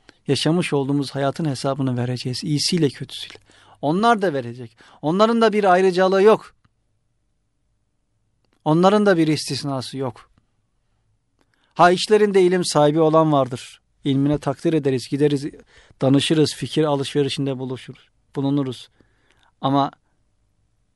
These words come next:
onların bize şefaat edeceği, onların bizi kurtaracağı gibi bir anlam kesinlikle, kesinlikle İslam'ın kabul etmeyeceği bir şeydir.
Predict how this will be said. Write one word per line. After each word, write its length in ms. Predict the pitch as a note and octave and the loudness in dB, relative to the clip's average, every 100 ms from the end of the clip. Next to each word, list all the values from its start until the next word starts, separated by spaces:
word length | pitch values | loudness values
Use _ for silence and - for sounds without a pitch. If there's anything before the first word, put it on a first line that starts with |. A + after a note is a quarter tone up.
| _ _ - | _ _ -6
onların 640 | C3 C#3+ D3 F#3 F#3+ C#3 | 0 2 2 2 2 0
bize 220 | B2+ C3+ | 0 -2
şefaat 560 | - C3+ - C3+ E3 D3 | -2 -4 -2 -2 -2 -2
edeceği, 480 | C3+ A#2+ A#2 G#2+ G#2+ _ _ _ _ - | -4 -2 -6 -8 -12 _ _ _ _ -6
onların 460 | C3 C3+ D3+ E3+ | -2 0 0 0
bizi 300 | C#3+ C3 C3 | -4 -4 -4
kurtaracağı 680 | - C3+ A#2+ C#3 C3+ C3+ D#3+ | -4 -10 -6 -4 -2 2 2
gibi 340 | D3 C3 B2 | 0 -4 -4
bir 280 | C3 C#3 - | -4 -4 -4
anlam 420 | B2 C3 D3 F3+ G#3 _ _ _ _ _ _ _ _ _ | -4 0 0 -2 -8 _ _ _ _ _ _ _ _ _
kesinlikle, 640 | - B2+ - C#3 C#3 - C3 | -10 -6 0 0 -2 -4 -4
kesinlikle 540 | C#3+ B2 C#3+ B2 D#3+ | -4 -4 -6 -4 -4
İslam'ın 420 | D3 - C3 C#3 | -4 -4 -4 -4
kabul 340 | C#3+ - C3+ C#3 | -4 -6 -2 0
etmeyeceği 600 | C#3+ - B2+ B2 B2 A#2+ | 0 -2 -6 -4 -6 -6
bir 60 | |
şeydir. 520 | A2+ - C3 - - | -8 -8 -12 -14 -16